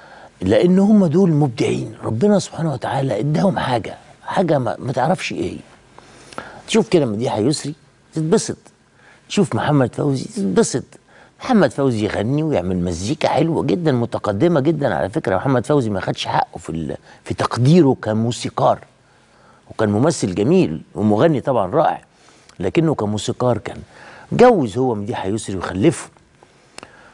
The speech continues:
يعني فاحنا ماما مديحة ولا مدام مديحة تبقى معانا على الهاتف، معرفش عرفوا يوصلوا لها، تليفونها فيه مشكلة، بس أنا مكلمها وأنا جاي في السكة، قلت لها هنكلمك نقول لك كل سنة وأنت طيبة،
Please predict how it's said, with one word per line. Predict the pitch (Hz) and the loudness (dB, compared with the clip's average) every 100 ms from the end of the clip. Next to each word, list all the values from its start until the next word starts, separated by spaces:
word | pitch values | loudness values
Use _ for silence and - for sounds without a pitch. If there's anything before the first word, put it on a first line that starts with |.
| _ _ _ _ _ - | _ _ _ _ _ -2
يعني | 107 101 101 104 101 | 0 2 0 0 -2
فاحنا | - 117 110 85 65 107 139 147 139 - | 0 2 2 2 -4 -4 0 0 0 -4
ماما | 143 160 170 | -2 0 2
مديحة | 147 143 214 - 151 | 2 2 2 2 2
ولا | 123 104 104 | 2 2 0
مدام | 101 104 151 | 0 0 2
مديحة | 123 156 - 123 | 4 2 2 0
تبقى | 113 107 | -4 -2
معانا | 123 151 | 0 2
على | 113 | 2
الهاتف، | 104 170 - 127 | 2 0 0 -4
معرفش | 98 101 135 - | 0 0 0 0
عرفوا | 117 127 127 | 0 2 0
يوصلوا | 107 135 175 | 0 2 2
لها، | 165 175 - _ _ _ _ _ _ _ _ - - | 4 2 -2 _ _ _ _ _ _ _ _ -20 -6
تليفونها | 143 135 127 214 220 175 | 0 2 4 4 4 2
فيه | 180 185 | 0 0
مشكلة، | 143 - 196 208 | 0 -2 -2 0
بس | 185 135 180 | -2 -2 0
أنا | 175 | 0
مكلمها | 123 120 147 165 | 0 0 2 2
وأنا | 120 110 | 2 2
جاي | 131 127 | 2 0
في | |
السكة، | - 151 - 120 | -2 -4 0 -2
قلت | 92 139 | 0 0
لها | 107 | 0
هنكلمك | 104 101 117 147 110 | -2 0 2 2 2
نقول | 113 139 | 0 0
لك | - | 0
كل | 104 92 | 0 0
سنة | - 135 117 | 0 0 0
وأنت | 87 - | -2 -4
طيبة، | 92 107 131 | 0 2 2